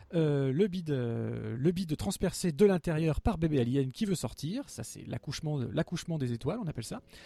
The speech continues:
Euh, c'est un peu violent, et donc, euh, voilà, la scène est emblématique, tout le monde l'a vue.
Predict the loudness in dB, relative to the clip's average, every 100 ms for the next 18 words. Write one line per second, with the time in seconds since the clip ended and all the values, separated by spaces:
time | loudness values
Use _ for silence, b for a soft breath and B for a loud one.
0 | B B -2 2 2 2 0 0 0 2
1 | 2 2 0 -4 -4 -4 -2 -2 -2 -2
2 | 0 -2 -4 -6 0 0 0 -2 2 4
3 | 4 2 0 0 0 2 2 2 2 0